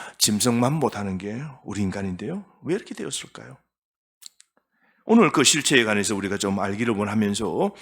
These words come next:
하나님 같이 되어 하나님의 행세를 하려는 것이 죄인데요.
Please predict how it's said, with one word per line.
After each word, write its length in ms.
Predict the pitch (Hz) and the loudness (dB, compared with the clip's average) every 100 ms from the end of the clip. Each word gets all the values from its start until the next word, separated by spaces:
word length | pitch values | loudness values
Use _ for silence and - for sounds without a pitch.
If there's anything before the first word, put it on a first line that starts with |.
| - - - - | -20 -16 -16 -12
하나님 1120 | - - 196 190 180 170 151 156 165 165 165 160 - | -4 -2 0 2 4 4 4 4 4 2 -2 -4 -8
같이 600 | - 147 - - 156 151 | -4 -4 0 0 2 0
되어 440 | - 139 139 139 135 - - | 0 4 6 4 0 -12 -20
하나님의 880 | - - 220 202 190 170 170 185 185 - | -14 -6 0 2 2 2 2 2 0 -6
행세를 760 | 214 233 277 196 175 208 220 - _ _ _ _ _ _ _ | -2 -2 -2 0 -2 -2 -8 -16 _ _ _ _ _ _ _
하려는 520 | _ - - 117 107 92 | _ -8 -4 -2 -2 -2
것이 240 | 92 - | -4 -2
죄인데요. 560 | - 117 120 120 147 | 2 2 4 4 2